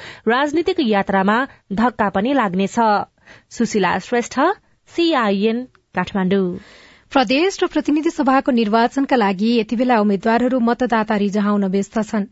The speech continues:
Speaker 2: डडेलधुराका मतदाता भने यसपटक मिठा सपनाको भर नपरी सक्षम र सबल नेतृत्व गर्न सक्ने उम्मेद्वारको खोजीमा छन्।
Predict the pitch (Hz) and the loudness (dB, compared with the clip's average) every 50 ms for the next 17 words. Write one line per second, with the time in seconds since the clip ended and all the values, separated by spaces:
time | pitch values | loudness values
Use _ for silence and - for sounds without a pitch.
0 | - 196 226 208 196 202 196 208 208 233 233 233 - 214 196 208 - - 202 220 | -6 -2 -2 0 0 0 0 0 0 2 0 0 0 -2 -2 -2 -2 -2 -2 -2
1 | 214 214 240 240 240 254 311 381 381 370 339 - 359 359 370 - 330 320 320 - | 0 0 0 0 0 0 0 0 -2 -2 -2 -2 -4 -4 -4 -2 -4 -4 -4 -2
2 | 302 311 285 - - - - 254 233 233 226 220 233 202 196 175 214 190 208 202 | -2 -2 -2 -2 -4 -4 -2 0 2 0 0 0 -2 -4 -2 -2 -2 0 0 -2
3 | 196 - 240 220 269 247 - - - - - - 269 233 220 - - - 262 240 | 0 0 0 0 0 -2 -4 -10 -18 -12 -4 0 0 0 0 -2 -4 -2 0 0
4 | 214 214 208 - 220 202 202 202 190 196 196 - - 285 311 - _ - 339 330 | 0 -2 0 0 0 2 2 2 2 0 -2 -2 -2 -4 -4 -4 _ -2 0 2
5 | 277 302 294 262 277 269 - 233 - 247 240 220 208 208 175 - 208 202 196 196 | 2 0 0 0 -2 -4 -4 -6 -2 -2 0 2 0 0 0 0 -2 -2 -2 -2
6 | 196 - 202 - - - - - 233 208 185 202 190 196 196 196 - - 202 196 | -4 -6 -8 -8 -8 -16 -6 -2 -2 0 2 2 0 0 0 -2 -4 -4 -4 -4
7 | 196 | -4